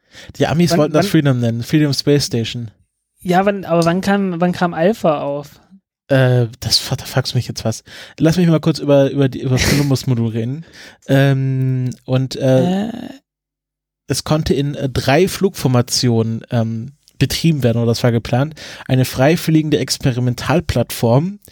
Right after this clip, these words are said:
Speaker 1: M T F F, Man Tented Free Flyer. Ähm, es sollte, ähm, ähm,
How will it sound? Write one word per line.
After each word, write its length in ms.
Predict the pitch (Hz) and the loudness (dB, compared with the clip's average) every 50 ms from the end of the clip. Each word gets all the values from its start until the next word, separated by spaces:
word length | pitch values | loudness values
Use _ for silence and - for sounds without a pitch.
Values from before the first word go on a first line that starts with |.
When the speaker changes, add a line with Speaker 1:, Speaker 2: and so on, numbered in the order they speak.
| - - - - - - - | -20 -20 -20 -20 -20 -10 -2
Speaker 1:
M 240 | - 135 139 160 151 | 0 0 0 0 -2
T 220 | - - 156 156 | -2 0 0 2
F 240 | - - 165 - - | 2 2 0 0 2
F, 240 | - 156 160 - - | 0 2 2 2 0
Man 420 | 139 131 127 135 147 160 170 170 - | 0 2 4 4 2 2 0 -4 -4
Tented 520 | - - 156 143 156 - - 143 - - - - | 0 0 0 0 0 -2 -4 -4 -4 -6 -18 -18
Free 320 | - - - - 160 170 175 | -16 -10 -4 0 0 0 0
Flyer. 540 | - - 135 120 117 117 120 139 160 185 185 _ _ - - - - - - - - | -2 0 0 2 2 4 2 2 0 -2 -4 _ _ -20 -20 -20 -20 -20 -20 -12 -2
Ähm, 640 | - 131 127 127 131 131 131 131 131 131 127 131 127 - _ _ - | 0 2 4 4 4 4 2 2 0 0 -2 -2 -4 -8 _ _ -2
es 160 | - 135 - | -2 0 2
sollte, 500 | - 143 147 151 - 165 143 135 131 - _ _ - | 2 2 2 2 2 2 2 2 2 -2 _ _ -4
ähm, 640 | 127 123 123 123 131 131 127 123 123 123 127 127 - - - _ _ _ _ _ _ _ _ _ _ _ _ _ _ _ _ _ _ _ _ _ _ _ _ _ _ _ _ _ _ | -2 -2 0 -2 -2 -4 -4 -4 -4 -4 -6 -6 -8 -12 -20 _ _ _ _ _ _ _ _ _ _ _ _ _ _ _ _ _ _ _ _ _ _ _ _ _ _ _ _ _ _
ähm, 400 | - 139 131 123 123 120 123 120 | 2 4 4 4 4 2 0 -4